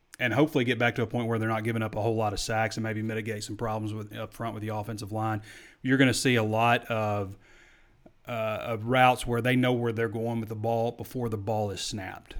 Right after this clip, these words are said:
okay? Um, you're gonna see a lot of one-on-one type of stuff. Like, they're gonna spread the wide receivers out about as far as they possibly can.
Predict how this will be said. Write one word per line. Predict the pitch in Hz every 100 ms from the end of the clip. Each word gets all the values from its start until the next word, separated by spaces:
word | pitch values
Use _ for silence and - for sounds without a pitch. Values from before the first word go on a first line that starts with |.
| - - - -
okay? | 117 120 107 104 - -
Um, | 117 107 101 98 104
you're | 120
gonna | 117
see | 107 123
a |
lot | 113 117
of | 104
one-on-one | 107 120 113 110 110 117 110
type | 110 101 110
of |
stuff. | - 107 98 - _ _ -
Like, | 107 104 _ _ - - - _ _ _ _ -
they're | 147 151
gonna | 156
spread | - - 131 131 127 123 -
the | - 117
wide | 120 120
receivers | 113 - 123 113
out | 110 104 104
about | 110 113 107
as | 101
far | - 113 110
as | 101
they | 98
possibly | 113 107 - 101 98
can. | 110 101 95